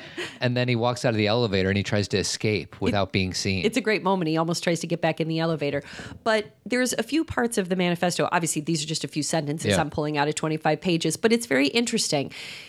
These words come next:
Speaker 2: I, he says, "A life is not worth living if you are sleepwalking through it, because that is what feels like death." And then he talks about, um, you know, he, he says, "That is what causes our athletes to, out of despair, get drunk and wrap their cars around a pole
Speaker 1: Mm.
Speaker 2: or lash out at someone they love.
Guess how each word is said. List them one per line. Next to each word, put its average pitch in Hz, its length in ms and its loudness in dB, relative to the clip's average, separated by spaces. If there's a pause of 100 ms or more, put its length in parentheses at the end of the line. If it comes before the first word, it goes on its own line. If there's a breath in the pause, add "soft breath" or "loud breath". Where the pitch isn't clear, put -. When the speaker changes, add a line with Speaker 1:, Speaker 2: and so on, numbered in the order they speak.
(220 loud breath)
Speaker 2:
I, - 120 -2
he 240 160 0
says, 247 300 0
"A 233 60 4
life 254 300 0
is 233 140 -2
not 220 180 2
worth 196 220 0
living 175 500 2
if 160 140 -2
you 175 120 2
are 151 80 2
sleepwalking 165 880 0
through 156 320 -2
it, - 240 -6 (240 loud breath)
because 175 340 0
that 185 220 2
is 214 160 0
what 180 280 0
feels 156 480 -2
like 147 360 -2
death." 127 300 0 (680 loud breath)
And 185 120 0
then 185 100 2
he 180 140 2
talks 151 280 0
about, 139 380 2 (100)
um, 123 440 -2
you 139 100 0
know, 113 140 -2
he, 156 160 -2
he 147 180 -4
says, 139 300 0
"That 170 180 0
is 170 140 -2
what 165 120 0
causes 151 380 -2
our 151 220 2
athletes 156 580 0
to, 151 240 0
out 151 140 2
of 143 80 -4
despair, 143 480 -2
get 160 220 0
drunk 147 360 2
and 147 140 0
wrap 143 180 2
their 156 100 0
cars 147 300 0
around 135 300 -2
a - 40 -8
pole 113 480 0
Speaker 1:
Mm. 85 280 -6
Speaker 2:
or 170 100 2
lash 156 320 0
out 147 160 4
at 139 100 -6
someone 139 300 0
they 135 140 -2
love. 123 440 0